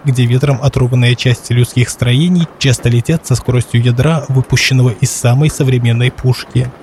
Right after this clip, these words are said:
Здесь же на высоте мы редко можем встретить обстрел из поднятого ветром мусора. Но всё равно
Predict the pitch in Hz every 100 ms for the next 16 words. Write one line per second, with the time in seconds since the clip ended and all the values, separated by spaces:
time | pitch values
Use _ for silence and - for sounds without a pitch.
0 | - 127 180 160 123 123 - 131 - 170
1 | 180 156 131 - 127 123 123 120 - 143
2 | 131 123 127 - 131 160 165 139 - -
3 | 120 127 131 123 120 120 120 120 117 120
4 | - 117 110 - - - 131 - 131 127
5 | 147